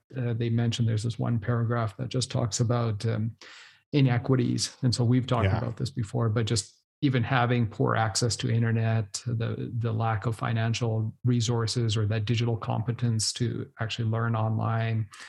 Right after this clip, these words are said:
Speaker 1: Uh, there could be geospatial barriers and, and so on and so forth. So some of those things, uh, I thought it was interesting to kind of bring up. And, uh, actually, funny enough, today, uh,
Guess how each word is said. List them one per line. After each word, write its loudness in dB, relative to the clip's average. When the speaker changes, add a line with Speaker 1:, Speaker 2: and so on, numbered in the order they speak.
Speaker 1:
Uh, -2
there -2
could -4
be 0
geospatial 0
barriers 2
and, 0
and 0
so -2
on -2
and 0
so -2
forth. -4
So -4
some 0
of 0
those 0
things, -2
uh, -6
I -6
thought -4
it -4
was -4
interesting -4
to -4
kind -6
of -6
bring -4
up. -6
And, -2
uh, -2
actually, 4
funny 6
enough, 4
today, 2
uh, 0